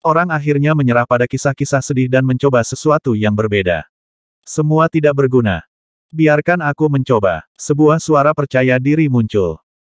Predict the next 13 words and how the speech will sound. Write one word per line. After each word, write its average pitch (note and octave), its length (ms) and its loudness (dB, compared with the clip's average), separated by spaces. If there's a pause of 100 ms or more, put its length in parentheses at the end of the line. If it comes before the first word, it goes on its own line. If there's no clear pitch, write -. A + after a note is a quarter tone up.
(180)
Orang-orang D#3 480 0
melihat C3 320 0
ke C3 80 -2
atas B2 320 0
dan B2+ 160 0
melihat A#2 320 0
seorang B2+ 320 0
pemuda C3+ 320 2
yang C3 160 2
menakjubkan A2+ 640 -2
sedang C#3 320 -2
berjalan B2 400 0
maju. F#2 400 -4